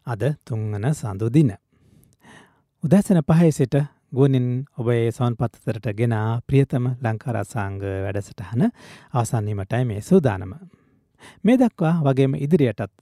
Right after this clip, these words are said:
සුදුසුලං හා මහවැසි ආදී ස්වාභාවික ආපදාවලට මුහුණ දීමට සිදු වෙන්න පුළුවන්. කාලගුණ තොරතුරු වෙතත් අවධානය යොමු කරන්න. සරත් ඍතුවත් සමග සීතල ටිකින් ටික දැඩි වේගෙන එනවා.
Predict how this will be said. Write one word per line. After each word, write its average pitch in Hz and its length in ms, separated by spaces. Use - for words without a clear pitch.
සුදුසුලං 120 640
හා 113 160
මහවැසි 123 540
ආදී 113 340
ස්වාභාවික 143 680
ආපදාවලට 107 760
මුහුණ 117 220
දීමට 101 320
සිදු 104 300
වෙන්න 104 260
පුළුවන්. 139 320
කාලගුණ 180 480
තොරතුරු 143 400
වෙතත් 123 160
අවධානය 104 460
යොමු 120 180
කරන්න. 117 340
සරත් 139 320
ඍතුවත් 107 420
සමග 113 300
සීතල 135 400
ටිකින් 113 300
ටික 104 180
දැඩි 110 220
වේගෙන 107 280
එනවා. 120 300